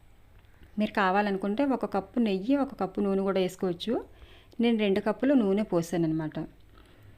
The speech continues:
ఇక్కడ పాకం వచ్చిన తర్వాత తీగ పాకం రావాలండి. మీకు చూపించిన విధంగాన తీగ పాకం రావాలి. అలా పాకం వచ్చిన తర్వాత ఒక స్పూన్ యాలకుల పొడేసి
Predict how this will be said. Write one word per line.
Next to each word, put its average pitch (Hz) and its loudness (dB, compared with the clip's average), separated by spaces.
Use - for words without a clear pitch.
ఇక్కడ 233 0
పాకం 190 4
వచ్చిన 190 -2
తర్వాత 170 -2
తీగ 202 4
పాకం 202 -2
రావాలండి. 175 0
మీకు 226 -4
చూపించిన 190 -2
విధంగాన 185 0
తీగ 190 2
పాకం 190 -2
రావాలి. 170 0
అలా 208 -2
పాకం 190 -2
వచ్చిన 196 -4
తర్వాత 185 -2
ఒక 269 -4
స్పూన్ 196 -2
యాలకుల 180 0
పొడేసి 170 -2